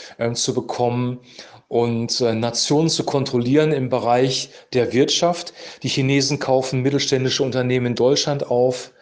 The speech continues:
Ähm, sie kaufen Rohstoffvor-, äh, Vorräte in Afrika auf und versuchen sich überall in der Welt wirtschaftlich einzukaufen. Also der Kapitalismus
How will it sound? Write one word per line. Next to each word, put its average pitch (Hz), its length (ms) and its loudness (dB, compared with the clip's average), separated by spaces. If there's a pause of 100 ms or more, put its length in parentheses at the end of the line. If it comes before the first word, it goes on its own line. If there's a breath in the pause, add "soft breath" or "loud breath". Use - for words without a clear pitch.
(460 loud breath)
Ähm, 120 300 -2
sie 113 160 -2
kaufen 127 460 0
Rohstoffvor-, 127 1160 0
äh, 113 60 -4
Vorräte 123 580 0
in 110 140 0
Afrika 143 540 -2
auf 123 380 2 (320 loud breath)
und - 80 -10
versuchen 156 420 0
sich 139 220 -2
überall 151 440 4
in 139 160 0
der 143 180 -2
Welt 120 320 0 (220 loud breath)
wirtschaftlich 127 600 -2
einzukaufen. 110 880 -2
Also 110 200 -2
der 131 120 0
Kapitalismus 160 1000 0